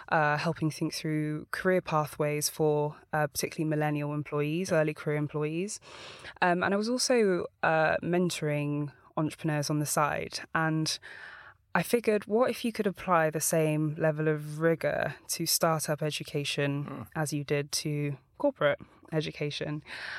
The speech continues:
Speaker 1: And the challenging thing about startups, and I'm so, sure you see it as well, um, is that when you're at idea stage or you're pre-idea stage, um, it's very tough, um, and most of us will fall.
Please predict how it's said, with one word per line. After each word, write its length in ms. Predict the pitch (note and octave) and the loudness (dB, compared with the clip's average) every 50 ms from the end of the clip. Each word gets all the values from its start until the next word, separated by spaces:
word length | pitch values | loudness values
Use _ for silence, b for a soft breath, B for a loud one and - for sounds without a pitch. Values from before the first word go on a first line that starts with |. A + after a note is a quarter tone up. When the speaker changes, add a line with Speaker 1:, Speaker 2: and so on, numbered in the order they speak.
| B B B | B B B
Speaker 1:
And 340 | F#3+ F3 E3+ E3 E3+ E3 - - _ | 4 4 4 4 2 0 -4 -6 _
the 280 | - F3+ F3 E3 E3 E3 - | 4 4 6 6 4 2 2
challenging 440 | - G3+ G3+ F#3+ F#3 E3+ D#3+ D#3 D3+ | 2 4 4 4 4 4 2 2 2
thing 160 | E3 D#3 D#3+ | 2 4 4
about 200 | D#3 D#3 D3+ - | 4 2 2 0
startups, 500 | - - D#3 D3+ C#3+ - D3+ D3 - - | 2 2 2 2 2 0 0 -2 -2 -2
and 80 | D#3+ | -2
I'm 100 | D3+ D3+ | -2 -2
so, 280 | C#3+ - E3 D#3+ D#3 D#3 - | 0 0 0 2 0 0 -2
sure 220 | - - E3+ D#3 | -2 0 2 2
you 100 | D3+ D#3 | 2 0
see 200 | D3+ - - D#3 | -2 -4 -2 -2
it 80 | D3 D3 | -2 -2
as 160 | D3+ - - | -2 0 2
well, 400 | E3 E3 E3+ E3 D#3 D#3 D#3 - - - | 4 6 6 6 6 4 2 0 0 2
um, 280 | D#3+ D#3+ D#3+ D#3 D#3 D#3 | 2 4 4 4 2 0
is 200 | - D#3 - - | 0 -2 0 2
that 240 | D#3+ D#3 D#3 - B B B B B B B B | 2 2 2 2 B B B B B B B B
when 160 | - F#3 F3 F3 | 2 2 4 6
you're 160 | E3+ E3+ E3 | 6 6 6
at 100 | E3 - - | 4 4 2
idea 380 | E3 D#3+ D#3+ - F3 F3+ F#3 F3 | 0 0 0 2 2 2 2 2
stage 420 | - - - D3+ D#3 D#3 D3+ - | 2 0 2 2 2 2 2 0
or 100 | D#3+ D#3 | 0 2
you're 140 | D#3 D3+ D3+ | 2 2 0
pre-idea 540 | D#3 - A3 A3+ A3 F#3 D#3+ D3+ - D#3 D3+ | -2 0 2 4 4 4 4 2 2 0 0
stage, 480 | - - - D3+ D3+ D3+ D3 D3 - - - - | 0 -2 -2 0 0 0 -2 -2 -6 -6 -4 -2
um, 260 | D3+ D3+ D3 D3 D3+ - - | -2 0 0 -2 -2 -4 -6
it's 180 | _ - - - | _ -2 -2 0
very 560 | - - D#3+ D#3 D3+ D3 D3 D3 D3 D3 - - _ | 2 4 4 4 4 4 2 0 -2 -4 -6 -8 _
tough, 520 | - - D#3+ C#3 - - - - - - - _ | 0 2 2 2 2 -2 -8 -12 -14 -14 -8 _
um, 200 | D#3+ D#3+ D#3 D#3 D3+ | 0 2 2 2 2
and 140 | - D#3 D#3 | 2 2 2
most 300 | D#3 D#3 D3 - - D3+ | 2 2 2 0 0 2
of 60 | D#3 | 2
us 240 | D3 C#3 - - D#3 | 2 2 0 0 0
will 100 | D3+ D3 | 0 0
fall. 580 | - - - F3 E3 D#3 D3+ D3 C#3+ D3+ B | -2 -2 0 2 4 4 4 4 2 -2 B